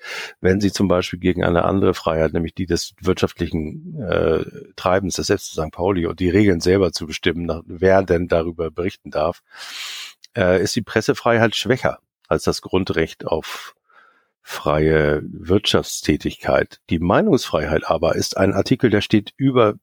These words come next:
also das ist auch ganz interessant zu wissen, dass die Artikel im Grundgesetz sind sortiert, äh, und haben jetzt keine absolute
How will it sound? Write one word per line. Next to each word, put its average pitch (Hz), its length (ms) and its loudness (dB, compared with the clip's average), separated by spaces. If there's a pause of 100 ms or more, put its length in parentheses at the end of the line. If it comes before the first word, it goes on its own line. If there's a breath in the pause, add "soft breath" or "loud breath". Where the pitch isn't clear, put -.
also 90 340 0
das - 180 -2
ist - 80 -16
auch - 160 0
ganz 104 200 0
interessant 101 400 -2
zu 87 140 -4
wissen, 101 260 -4 (480 loud breath)
dass - 160 0
die 82 120 2
Artikel 98 580 2
im 101 120 -4
Grundgesetz 95 540 0
sind 92 180 0
sortiert, 90 640 0 (600 loud breath)
äh, 87 480 4
und 87 340 -6 (160)
haben 92 300 2
jetzt 90 160 0
keine 90 300 0
absolute 98 540 0